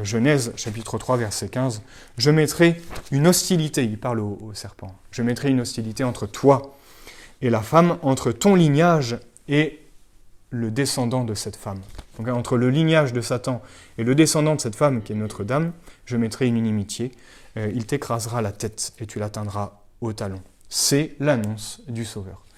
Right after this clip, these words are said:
Et mettez-vous à la place d'Adam et Ève, qui étaient totalement désespérés. Si Dieu leur promet un Sauveur, c'est qu'ils ont regretté leur péché.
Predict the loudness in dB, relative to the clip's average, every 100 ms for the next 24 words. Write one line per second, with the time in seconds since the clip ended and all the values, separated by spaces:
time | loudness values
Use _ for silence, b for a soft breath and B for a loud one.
0 | b b b -6 -2 2 4 4 4 0
1 | 0 0 -2 -2 -2 -4 -12 -16 -16 -14
2 | -8 -4 -4 -4 -6 -10 -10 -10 -10 -12
3 | _ b b b b b -10 -2 0 2
4 | 4 2 0 -2 -2 -2 -4 -4 -4 -4
5 | -8 -6 -6 -4 -4 -4 -6 -6 -8 -10
6 | -14 -14